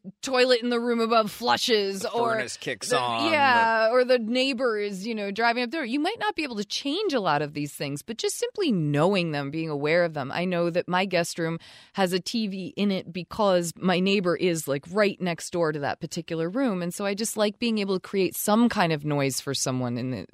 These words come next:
Speaker 1: evening that might help them fall asleep.
Speaker 2: It gets cold in here at night. I
Speaker 1: Yes.
Speaker 2: should have an extra blanket on the foot of the bed. It gets really hot in here at night. I should turn the thermostat down in the main part of the house.
Speaker 1: Wow, I never realized the cat scratches to get in this door when the room is shut.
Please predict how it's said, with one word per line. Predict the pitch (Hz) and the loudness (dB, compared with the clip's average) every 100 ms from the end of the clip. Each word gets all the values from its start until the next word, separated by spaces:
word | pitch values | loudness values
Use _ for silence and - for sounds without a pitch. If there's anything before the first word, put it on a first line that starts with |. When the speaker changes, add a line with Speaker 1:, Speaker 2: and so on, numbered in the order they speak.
| - - | -16 -10
Speaker 1:
evening | 147 135 127 127 | -6 -4 -2 -2
that | - | -4
might | 131 | -4
help | 131 131 | -4 -6
them | 127 120 | -6 -4
fall | 123 117 | -2 -4
asleep. | - 117 135 | -4 -6 -6
Speaker 2:
It | 143 | -6
gets | 165 147 | -4 -6
cold | - 180 180 185 | -4 -2 -2 -2
in | 143 | -2
here | 139 127 | 0 2
at | 117 | 4
night. | 117 104 | 2 2
I | 104 | 4
Speaker 1:
Yes. | 110 | 4
Speaker 2:
should | 117 | 6
have | 117 | 4
an | 120 | 4
extra | 131 - 147 139 135 127 _ _ _ | -2 -4 0 2 2 0 _ _ _
blanket | 156 156 156 147 | 2 2 4 0
on | 131 | 0
the | |
foot | 107 123 | -2 -2
of | 113 | 0
the | |
bed. | 104 104 | 4 4
It | 104 | 4
gets | 113 98 | -2 -2
really | 123 123 127 | -2 0 -2
hot | - 135 180 | 2 4 4
in | 175 | 2
here | 123 113 | 0 0
at | 101 | 0
night. | 104 101 101 | 2 2 2
I | |
should | 101 113 95 | 0 -4 -6
turn | 123 117 117 | -6 -6 -10
the | 117 - | -12 -8
thermostat | 127 131 - 135 131 | -6 -6 -2 -2 2
down | 139 143 | 2 4
in | 147 147 | 0 -4
the | 143 | -6
main | 127 151 156 160 | -6 -4 -4 -2
part | 175 156 | 0 0
of | 156 | -2
the | |
house. | 156 170 117 98 233 | 0 0 0 -2 -2
Speaker 1:
Wow, | 320 320 233 | 2 4 2
I | 202 254 | 2 2
never | 277 262 285 | 2 2 0
realized | 294 392 277 185 - | 0 2 2 2 -2
the | 196 | -6
cat | - 269 - | -2 0 0
scratches | - - 233 269 277 226 | -2 2 2 2 0 -2
to | 247 | -2
get | 202 233 | 2 4
in | 240 247 | 4 4
this | 240 | 0
door | - 294 311 233 | 0 0 2 2
when | 202 214 208 | 2 0 0
the | 202 | -4
room | 190 226 226 | -2 2 2
is | 233 | 2
shut. | - - 330 - | 0 0 0 -2